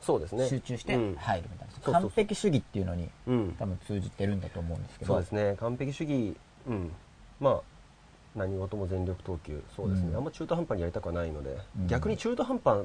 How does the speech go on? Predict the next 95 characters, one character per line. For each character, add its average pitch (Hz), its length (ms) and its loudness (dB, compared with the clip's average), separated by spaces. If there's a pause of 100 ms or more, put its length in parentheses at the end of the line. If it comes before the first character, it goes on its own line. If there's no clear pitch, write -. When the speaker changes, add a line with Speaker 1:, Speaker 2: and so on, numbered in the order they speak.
Speaker 1:
に 120 160 0
な 131 100 8
る 104 80 2
と 95 180 2
ゼ 104 180 6
ロ 156 100 4
に 95 40 2
な 87 60 4
っ 85 60 -2
ち - 80 -6
ゃ - 20 2
う 80 40 2
ん - 20 -6
で - 0 -
す 76 60 -4
よ、 80 40 -2
僕 78 140 -2
の 78 80 2
場 80 100 0
合。 78 60 0 (220)
Speaker 2:
中 180 120 -8
途 - 80 -6
半 220 160 2
端 190 140 0
に 127 60 0
や 117 80 4
る 123 100 0
く 156 80 0
ら 135 120 10
い 104 60 4
だ 113 100 8
っ 131 140 2
た 90 100 -2
ら、 139 200 8
Speaker 1:
ゼ 135 80 12
ロ 117 80 10
に 95 40 6
な 87 60 4
る 87 60 4
ん - 20 0
で 78 60 -4
す - 20 -12
よ 87 80 0
ね。 80 180 -2
Speaker 2:
や 107 80 4
ら 131 100 6
な 135 100 8
い - 20 8
方 131 160 6
が 98 100 4
い 107 80 6
い 110 40 4
じ 92 80 2
ゃ 82 80 0
ん、 - 40 -8
み - 100 -8
た - 100 -8
い - 20 -8
な - 60 -8
感 104 280 2
じ。 90 60 0 (200)
Speaker 1:
う - 20 -6
ん。 - 20 -4
や 101 100 0
ら 104 60 2
な 107 100 2
い 101 40 2
方 107 120 2
が 98 120 2
い - 20 2
い - 20 -2
じ 90 60 -2
ゃ 90 40 -4
ん。 - 20 -6
そ 165 100 0
れ 175 60 0
で 202 60 8
迷 190 120 10
惑 208 140 8
か 98 100 0
け 98 80 4
る 95 80 4
場 92 120 4
合 - 20 2
も 85 80 2
も 90 120 2
ち 110 80 0
ろ 90 120 4
ん - 20 6
あ 120 40 6
る 127 80 6
ん - 20 2
で 92 40 0
す - 60 -8
よ。 87 160 -2